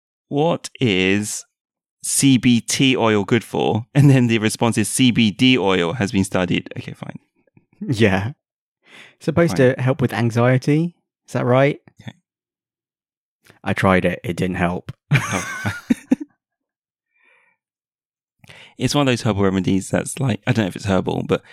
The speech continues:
Speaker 1: one of those remedies which is, like, five percent effective or reduces anxiety by merely five percent.
Speaker 2: That's like a rounding error.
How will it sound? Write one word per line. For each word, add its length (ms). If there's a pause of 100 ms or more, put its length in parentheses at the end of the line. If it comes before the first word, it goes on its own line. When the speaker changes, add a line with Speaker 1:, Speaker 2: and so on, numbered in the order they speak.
(120)
Speaker 1:
one 120
of 40
those 100
remedies 400
which 200
is, 220
like, 260
five 300
percent 560 (140)
effective 640 (520)
or 160
reduces 540
anxiety 380
by 220 (420)
merely 260
five 260
percent. 360 (840)
Speaker 2:
That's 200
like 160
a 60
rounding 500
error. 460